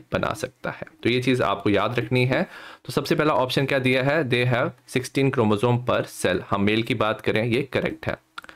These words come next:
They produce sperm by meiosis। तो ये रॉन्ग है, क्योंकि mitosis से मेल स्पर्म बनाता है। They have grandfather but not father। तो ये भी करेक्ट है।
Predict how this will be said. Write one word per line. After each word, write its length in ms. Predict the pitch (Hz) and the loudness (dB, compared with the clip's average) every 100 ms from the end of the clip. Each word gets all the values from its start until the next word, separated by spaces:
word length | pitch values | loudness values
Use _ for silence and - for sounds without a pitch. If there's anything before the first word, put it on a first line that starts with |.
| - _ - | -20 _ -2
They 180 | 147 175 | -2 2
produce 380 | 151 139 147 - | 2 2 2 0
sperm 240 | 127 120 | 2 2
by 220 | 120 135 151 113 | 2 2 2 2
meiosis। 400 | 95 - 101 - | 2 -2 -6 0
तो 100 | 156 | 4
ये 100 | 147 | 4
रॉन्ग 320 | 131 147 127 | 4 2 0
है, 120 | 104 | -4
क्योंकि 320 | - 117 139 | -2 0 0
mitosis 580 | 120 113 117 135 135 160 | 2 0 0 0 2 0
से 160 | - 131 | 2 2
मेल 300 | 104 127 - | 2 0 -2
स्पर्म 360 | - - 104 101 | -8 -2 0 2
बनाता 380 | 101 101 - | 2 0 0
है। 240 | 120 147 - - - - | 0 -2 -4 -18 -20 -2
They 160 | 156 185 | 2 2
have 160 | 175 123 | 2 2
grandfather 600 | 127 151 143 127 139 143 120 | 2 0 0 2 2 0 0
but 140 | 127 135 _ 123 | -2 -4 _ 0
not 260 | 117 127 | 2 2
father। 360 | 127 98 90 98 | 0 0 0 0
तो 140 | - | 2
ये 160 | 131 143 | 2 4
भी 140 | 170 | 2
करेक्ट 440 | 185 139 104 101 - | 0 0 0 -2 -6
है। 140 | - | -8